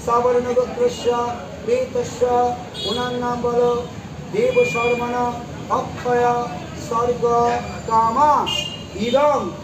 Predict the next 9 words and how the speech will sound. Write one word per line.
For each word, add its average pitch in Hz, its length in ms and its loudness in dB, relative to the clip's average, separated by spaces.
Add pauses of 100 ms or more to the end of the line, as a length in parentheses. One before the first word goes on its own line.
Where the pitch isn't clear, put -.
(280)
সবস্ত্র 240 520 2 (540)
সচ্ছদন 240 600 2 (420)
তৈজসদা 240 640 4 (440)
সধৃত 240 520 0 (560)
উপকরণ 240 540 4 (460)
ভোজ্যদন 247 580 4 (500)
সপিণ্ডকরণক 240 920 0 (440)
ভোজ্যদন 240 600 4 (540)
অর্চিত - 360 2